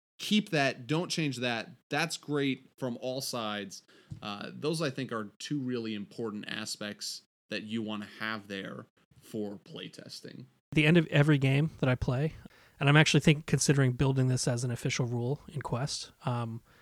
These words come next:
Speaker 2: I ask the players to name something that they really liked about that session and name something that they didn't like.
Speaker 1: Hmm.
Speaker 2: And the reward is that they actually get experience for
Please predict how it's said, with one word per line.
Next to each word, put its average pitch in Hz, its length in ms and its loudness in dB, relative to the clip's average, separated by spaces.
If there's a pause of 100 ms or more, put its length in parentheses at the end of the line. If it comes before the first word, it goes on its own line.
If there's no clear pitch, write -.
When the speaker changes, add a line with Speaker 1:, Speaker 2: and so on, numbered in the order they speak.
(720)
Speaker 2:
I 135 500 6 (440)
ask 135 400 2
the 143 80 2
players 131 520 0
to 127 440 -2 (400)
name 131 360 0
something 127 340 0
that 120 120 -2
they 131 80 0
really 120 180 0
liked 117 280 -2
about 123 180 2
that 127 140 0
session 127 340 2
and 117 100 0
name 117 160 -2
something 113 300 -6
that 110 80 -6
they 120 80 -6
didn't 110 240 -8
like. 101 340 -16
Speaker 1:
Hmm. 135 100 -2 (460)
Speaker 2:
And 135 440 4
the 135 80 4
reward 131 340 6
is 139 80 4
that 139 100 2
they 131 140 2
actually 127 260 -2
get 120 100 -2
experience 113 680 -6
for 110 320 -8